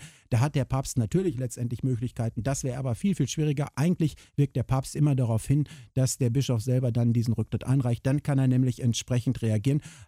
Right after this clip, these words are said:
Dritte Möglichkeit, die es auch noch gibt, äh, man gönnt vielleicht dem Limburger Bischof eine Art Aux-, Auszeit und stellt einen Au-, Auxilarbischof, also einen Hilfsbischof dorthin, einen Gesandten, der dann die Geschicke des Bistums für eine begrenzte Zeit lang führt.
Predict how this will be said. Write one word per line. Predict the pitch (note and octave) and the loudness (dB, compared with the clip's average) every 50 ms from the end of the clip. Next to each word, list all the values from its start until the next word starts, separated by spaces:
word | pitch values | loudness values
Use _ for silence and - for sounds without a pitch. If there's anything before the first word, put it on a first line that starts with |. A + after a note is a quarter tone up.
| - - | -10 -6
Dritte | D#3 - D#3+ B3 - A3+ | -2 -2 0 0 0 -2
Möglichkeit, | F#3+ G3 G3 D#3+ F3+ E3 - F3 D#3 D3 - | 0 0 0 -2 -2 -4 -2 -2 -2 0 0
die | D3 | 0
es | - - | -2 0
auch | D#3 F3 D3+ | -2 0 0
noch | F3+ D#3+ - | 0 0 0
gibt, | - E3 - _ - | -2 -6 -6 _ -6
äh, | B2+ C#3+ C#3 C3+ C3 | -2 0 2 2 2
man | C3 C#3+ D3 C3+ C#3 C#3 | 2 2 2 2 2 2
gönnt | B2+ D3+ D#3 C#3+ | 2 0 0 0
vielleicht | - - D3 C3+ C3+ C#3+ B2+ - | -2 0 0 0 2 0 -2 0
dem | - C3+ B2+ | 2 2 4
Limburger | C3 C#3 C#3+ C#3 B2+ C3 B2 | 4 4 4 2 2 0 0
Bischof | C3+ C#3 B2+ C#3+ A#2 - | 0 0 0 0 -2 0
eine | B2+ A#2+ A#2+ A#2 | 2 2 2 2
Art | A#2+ A#2+ - - | 0 -4 -2 -2
Aux-, | C#3+ E3 - - - - F3 - - | -2 -2 -4 -4 -4 -4 -4 -4 -4
Auszeit | C3 A2 A2 E3 G3 - - - - - D#3+ E3 E3 - - - - - - | -4 -2 0 0 0 -2 -6 -8 -4 -2 -2 -2 -2 -4 -8 -20 -20 -16 -6
und | - - D3+ D3 | 0 2 2 2
stellt | - - - D#3+ D3+ D#3 | 0 0 0 0 0 0
einen | C#3 C#3 C3+ | 0 0 0
Au-, | C#3 C#3+ - - - - | 0 -2 -8 -10 -6 0
Auxilarbischof, | - D#3+ C#3 - - D#3+ C3+ C3 D3 E3+ G#3 F#3+ C#3 C3+ A#2 - C3 A2 - | 0 0 0 0 0 0 2 2 2 0 0 0 0 -2 -2 -2 -4 -4 -2
also | - B2+ C3 | -4 -2 -2
einen | C#3 B2 A#2+ | 2 2 4
Hilfsbischof | C#3+ F#3 E3 - - E3 C#3+ - D3+ B2+ - | 4 2 2 -2 -4 -4 -2 0 -2 -2 -2
dorthin, | - B2+ A#2 - D3+ | -4 -2 0 0 0
einen | D3+ C3 B2 | 0 0 0
Gesandten, | B2+ C3 A2+ C#3 C#3+ E3+ - - D3+ | 0 2 2 2 0 0 0 0 0
der | B2+ C#3 | 2 2
dann | C3 C3 C3 C3+ B2+ | 2 2 4 2 4
die | A#2+ C3 B2 C3 - - - - | 2 2 2 2 0 -2 -8 -2
Geschicke | - C3+ - - D3 - C3+ | -2 0 0 0 0 2 2
des | B2+ A2+ | 0 0
Bistums | - D3 C#3+ - - C3+ B2 A2+ - | 0 0 -2 0 2 2 0 0 0
für | - C#3 | -2 0
eine | A#2 A2 A#2 A#2 - - - | 2 4 2 2 0 -2 -2
begrenzte | - A#2+ A2+ A2 A#2 B2 | -2 0 2 2 2 2
Zeit | - C3 A#2 - - A2+ G2+ A2 A2+ - - | 2 0 -2 0 0 2 2 2 0 -2 -4
lang | - G2+ F#2 G#2+ - | -2 0 0 -2 -2
führt. | - - F2+ C2+ - | -2 -4 -4 -4 -6